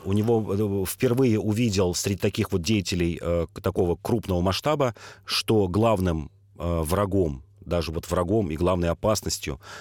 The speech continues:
э, молодого советского государства будет бюрократия. Э, известно его письмо в июле восемнадцатого года Ленину, где он об этом говорит, что вы, вот, хватит вам заигрывать, э, с бюрократией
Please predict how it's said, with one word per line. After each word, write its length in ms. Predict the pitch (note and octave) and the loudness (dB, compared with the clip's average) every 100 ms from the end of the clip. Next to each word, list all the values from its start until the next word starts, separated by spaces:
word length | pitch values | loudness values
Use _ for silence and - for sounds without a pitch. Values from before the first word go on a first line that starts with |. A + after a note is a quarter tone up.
| - E2 | -8 -4
э, 120 | E2+ | 0
молодого 460 | F2+ F#2+ G2 F#2 | 2 2 2 0
советского 540 | E2 F#2+ F#2+ - F2+ E2+ | 0 0 0 0 -2 -2
государства 480 | - F#2 C#3 - E2 | 0 0 -2 -2 -2
будет 240 | G#2 E2+ | -2 0
бюрократия. 720 | E2 G2 G2 G2+ D2 C#2+ C2+ - - - - - - | 0 -2 0 -2 -4 -8 -14 -18 -20 -20 -20 -20 -4
Э, 240 | F#2 F2+ - | 0 0 0
известно 440 | G2 G2 A#2+ - F#2 | -2 2 0 2 0
его 180 | F2 | 0
письмо 520 | F#2 F#2 G2+ G#2 F#2 C#2+ - - | -2 -2 0 0 0 -4 -14 -8
в 160 | E2 | -2
июле 280 | G#2 G2+ E2 | 2 2 2
восемнадцатого 680 | E2 - F#2+ F2 - F#2 F2+ | 0 0 0 -2 -2 -4 -2
года 240 | F2+ E2 | 0 2
Ленину, 440 | E2+ F#2 A2 A2+ G#2 - - - - | 2 2 2 -2 -6 -14 -20 -16 -8
где 200 | D#2+ G2 | 0 2
он 120 | F#2 | 2
об 120 | F2 | 2
этом 260 | F2+ E2+ E2 | 0 0 0
говорит, 420 | F2 F2 E2 - | 2 2 0 -4
что 400 | - E2+ E2+ D#2+ | -6 -2 0 0
вы, 320 | F2+ G2 G2 | 0 0 0
вот, 180 | F#2 - | -2 -4
хватит 400 | - G2+ - - | 0 0 0 -4
вам 160 | E2+ | -2
заигрывать, 640 | D#2+ F2+ F2 E2 D2+ - - | 0 0 0 -2 -4 -4 -6
э, 200 | D#2+ D#2+ | -4 -4
с 80 | C#2+ | -2
бюрократией 720 | E2 E2+ F#2+ A2+ A2+ F2+ | -2 0 0 -2 -2 -6